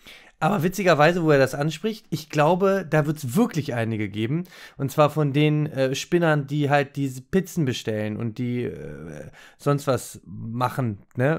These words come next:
M-, wirklich Reini verfolgen, so damals noch bei der, äh, Schnitzeljagd oder so. Also die ihm wirklich ans Leder wollen. Ich glaub, die Leute, die würden sich dann schon umgucken, wenn ihm wirklich was passiert.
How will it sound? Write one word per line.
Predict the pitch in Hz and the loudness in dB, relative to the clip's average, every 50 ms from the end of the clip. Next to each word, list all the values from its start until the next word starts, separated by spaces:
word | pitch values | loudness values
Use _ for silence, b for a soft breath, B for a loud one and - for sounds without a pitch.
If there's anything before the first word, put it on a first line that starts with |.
| - - | -4 -8
M-, | - 110 113 113 110 110 113 110 110 107 - 92 92 92 - - - - - - b b b b b b | -8 -8 -6 -6 -6 -6 -6 -8 -8 -10 -12 -14 -14 -16 -16 -18 -18 -18 -18 -18 b b b b b b
wirklich | 120 131 156 180 180 - 160 139 - - 151 - - - - 123 - | 0 4 4 4 4 2 -2 -4 -4 -6 -16 -16 -16 -16 -16 -14 -10
Reini | 123 120 110 135 139 143 147 151 147 143 | -10 -8 -6 -2 0 2 4 4 2 0
verfolgen, | - - 151 139 123 - - - - 139 139 151 165 175 175 147 165 170 175 175 175 180 175 165 131 | 0 0 0 0 0 0 -4 -6 0 4 6 6 6 6 4 4 4 4 4 4 0 -2 -4 -6 -4
so | 123 139 151 156 156 147 - 117 | -2 0 0 0 0 -2 -4 -4
damals | 127 123 127 135 139 139 135 135 - | -2 -2 0 0 0 0 -2 -2 -2
noch | 143 135 131 - | -4 -4 -4 -2
bei | - 120 | -4 -2
der, | 117 120 117 117 117 - - | 0 0 0 -2 -4 -6 -6
äh, | 123 127 117 120 | -6 -6 -6 -6
Schnitzeljagd | - - - 139 139 - - 143 135 120 131 127 - - - | -8 -8 -8 -8 -8 -6 -6 -6 -4 -2 -2 -4 -4 -6 -8
oder | 120 117 123 120 | -8 -4 -4 -2
so. | 117 131 131 B B B B B | -2 -2 -4 B B B B B
Also | B - 135 131 | B -2 0 0
die | 127 143 165 160 | 2 0 2 2
ihm | 156 135 139 | 2 4 2
wirklich | 175 - - 165 151 - - - | 0 0 -2 -8 -8 -8 -10 -8
ans | - 151 147 147 - - | -4 -2 -2 -2 -2 0
Leder | 143 147 156 156 143 135 110 104 | 4 4 6 6 6 4 4 2
wollen. | 113 120 120 131 151 160 147 | 2 2 2 2 0 -2 -4
Ich | 135 - - | -6 -6 0
glaub, | 165 151 151 - - - | 0 0 0 -2 -10 -8
die | 214 233 262 | -4 -2 0
Leute, | 269 247 226 220 202 214 202 | 2 2 2 2 2 -2 -4
die | - - 208 185 - | -6 -6 -8 -4 -2
würden | 208 208 202 190 | -2 -2 -2 -2
sich | 185 190 - | -6 -8 -6
dann | - 190 180 175 | -4 -4 -4 -4
schon | - 185 170 | -4 -4 -4
umgucken, | 147 151 - - 113 - 113 113 | -4 -4 -4 -6 -8 -6 -4 -4
wenn | 127 139 | -2 0
ihm | 143 143 123 117 120 | 0 -2 -2 0 2
wirklich | 165 214 214 202 180 156 - | 2 2 2 2 -4 -4 -4
was | 156 147 - | -4 -6 -4
passiert. | - 143 - - 123 104 98 - | -6 -8 -6 -6 -6 -8 -8 -8